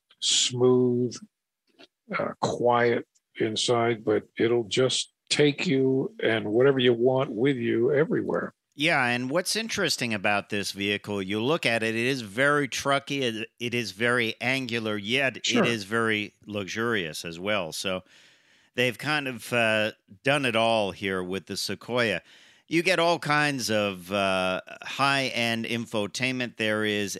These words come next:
Speaker 2: a, I believe, a fourteen inch touchscreen that is available. That's sort of the new wars, Les Jackson. Remember, we used to talk about torque wars. Now it's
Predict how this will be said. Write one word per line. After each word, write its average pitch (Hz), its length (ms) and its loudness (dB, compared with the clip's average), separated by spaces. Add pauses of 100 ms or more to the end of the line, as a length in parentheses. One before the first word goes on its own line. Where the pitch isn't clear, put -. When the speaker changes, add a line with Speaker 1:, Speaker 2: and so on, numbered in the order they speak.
Speaker 2:
a, 101 320 -4
I 90 140 -6
believe, 101 380 -6
a 87 80 -4
fourteen 131 640 -6
inch 101 320 -6
touchscreen 95 680 -6
that 87 180 -4
is 80 140 -8
available. 85 540 -8 (1000)
That's 113 220 0
sort 139 200 0
of 101 100 -4
the 107 80 -2
new 110 200 -2
wars, 104 480 -2
Les 92 220 -2
Jackson. 98 380 -4
Remember, 117 320 -4
we 117 140 -4
used 123 180 -6
to 107 80 -8
talk 110 240 -2
about 98 260 -2
torque 123 400 -4
wars. 90 500 -8
Now 98 280 -4
it's - 280 -6